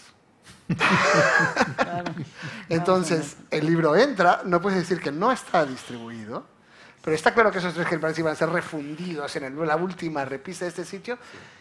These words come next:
Speaker 1: Y está claro que ellos no van a decir por qué,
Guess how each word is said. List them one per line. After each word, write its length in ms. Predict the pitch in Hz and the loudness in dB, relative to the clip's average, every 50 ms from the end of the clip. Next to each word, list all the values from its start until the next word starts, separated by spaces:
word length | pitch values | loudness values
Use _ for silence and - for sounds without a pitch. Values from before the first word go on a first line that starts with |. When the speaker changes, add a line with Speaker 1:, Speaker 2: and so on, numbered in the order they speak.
| _ _ - | _ _ -2
Speaker 1:
Y 100 | 196 175 | 2 2
está 280 | 175 165 - - 233 226 | 2 2 4 2 2 2
claro 320 | - 233 226 233 233 233 | 6 4 6 6 4 0
que 180 | - 214 196 202 | 0 0 2 2
ellos 320 | 208 196 196 196 175 165 | 2 0 -2 -6 -6 -8
no 280 | 170 170 180 180 180 170 | -6 -2 -2 0 0 0
van 280 | 175 180 180 180 180 | 0 -2 -2 -2 -2
a 120 | 180 175 160 | -2 -2 -2
decir 680 | 147 143 135 127 120 - - - - 175 175 185 170 | -4 -4 -6 -6 -6 -8 -14 -8 -6 -4 -4 -6 -6
por 300 | - - 139 135 135 - | -8 -10 -8 -8 -8 -12
qué, 80 | - | -16